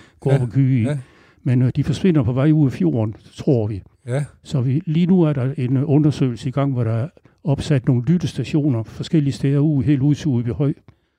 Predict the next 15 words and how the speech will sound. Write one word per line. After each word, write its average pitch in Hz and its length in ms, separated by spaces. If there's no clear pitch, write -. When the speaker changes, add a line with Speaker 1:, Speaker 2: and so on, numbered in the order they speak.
Speaker 1:
Og 139 100
så 170 100
er 151 60
der 143 100
mærket, 143 440
øh, 120 280
godt - 400
hundrede 160 340
fisk, - 300
som 127 180
er 139 40
sat 127 240
ud 139 220
i 165 80
Lilleåen 143 600